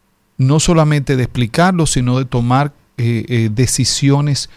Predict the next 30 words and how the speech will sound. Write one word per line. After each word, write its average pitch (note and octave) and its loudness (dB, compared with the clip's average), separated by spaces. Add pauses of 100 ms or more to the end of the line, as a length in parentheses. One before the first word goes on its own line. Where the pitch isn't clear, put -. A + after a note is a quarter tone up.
(120)
correctas A#2+ 0
en G2+ -4
torno B2 -2
al G#2+ -4
tema B2 -4
del A2 -6
sistema A2 -4
educativo G2 -6
dominicano. F2 -12 (1300)
Ahí C#3+ 6
la C#3 4
única D#3 0
manera C#3 0
de A#2 -4
poder A#2+ -2
explicar C3 -2
el A2 -2
desastre B2 0
que A#2 -4
se A#2 -2
ha A#2+ 0
hecho A2 -2
en G#2 -2
estos A#2 -6
tres A#2 -6
años A2+ -2
con G#2+ -4
el G#2 -6
sistema A#2 -6
educativo D3 -6